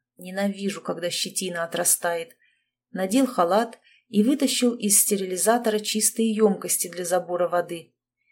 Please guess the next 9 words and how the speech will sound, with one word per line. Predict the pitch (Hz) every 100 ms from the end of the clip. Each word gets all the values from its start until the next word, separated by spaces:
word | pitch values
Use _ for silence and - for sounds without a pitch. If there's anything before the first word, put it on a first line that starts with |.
| _
Идти | - 196 - 269
по | 269
цехам | 214 - 202 233 226 202
без | 190
Насти | 196 240 247 - 254 -
я | 185 202
пока | 214 208 202
не | 208
решался. | 214 - 190 170 170 -